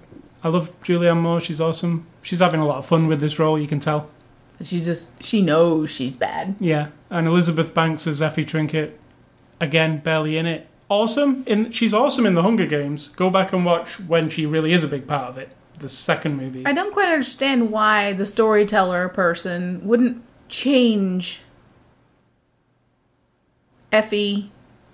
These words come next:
Speaker 2: and Haymitch in some way. Obviously, ha-, um, she has come around to the idea that the Capitol is
Speaker 1: Yeah, but
Speaker 2: You
Speaker 1: she
Speaker 2: know.
Speaker 1: doesn't seem
Speaker 2: But she doesn't real-, she kinda puts herself in danger's way, I guess, by supporting Katniss, but she kind of gets swept into the rebellion accidentally.
Speaker 1: She's a little bit naive as
Speaker 2: She's
Speaker 1: well, isn't she?
Speaker 2: never,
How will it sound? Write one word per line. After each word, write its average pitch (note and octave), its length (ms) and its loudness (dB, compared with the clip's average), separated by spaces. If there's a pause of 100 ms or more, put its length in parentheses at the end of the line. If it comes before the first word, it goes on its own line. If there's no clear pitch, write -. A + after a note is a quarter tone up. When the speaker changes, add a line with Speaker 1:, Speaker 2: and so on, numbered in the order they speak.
(160)
Speaker 2:
and G3 220 0
Haymitch G3 640 0 (960)
in F#3+ 120 2
some G3 380 2
way. F3+ 420 -4 (400)
Obviously, A#3+ 480 4
ha-, G3 220 0
um, F#3+ 400 -2
she F#3+ 400 -2
has E3 420 0 (320)
come G#3 160 4
around F3+ 180 4
to G3 60 -2
the F3+ 100 2
idea F3 300 0
that D#3+ 220 0
the D#3+ 80 -8
Capitol E3 440 -2
is - 320 -10 (420)
Speaker 1:
Yeah, G3+ 240 6
but E3+ 140 2
Speaker 2:
You E3 60 0
Speaker 1:
she - 20 4
Speaker 2:
know. F#3+ 80 2
Speaker 1:
doesn't F3+ 380 2
seem D#3+ 460 -4
Speaker 2:
But A3+ 120 2
she B3 120 0
doesn't C#4 380 2
real-, C4 380 2
she A#3+ 160 -4
kinda D4 340 2
puts C#4+ 240 0
herself C#4+ 400 0
in C4+ 140 4
danger's C#4 420 2
way, C4+ 220 4
I C4+ 80 4
guess, C4+ 280 4
by G#3+ 200 2
supporting A#3 560 2
Katniss, A3+ 760 -2
but G3 200 2
she G#3 160 -2
kind A3+ 180 2
of G#3 60 0
gets G#3 160 2
swept G3+ 420 2
into G#3+ 240 2
the G3+ 100 0
rebellion G3+ 440 2
accidentally. G#3+ 760 -2
Speaker 1:
She's G#3 80 2
a - 20 2
little C#4+ 160 2
bit G#3+ 160 0
naive F#3+ 540 2
as F#3 80 -2
Speaker 2:
She's - 100 0
Speaker 1:
well, G3+ 120 2
isn't A#3+ 140 2
she? A#3+ 60 -4
Speaker 2:
never, A3+ 280 -2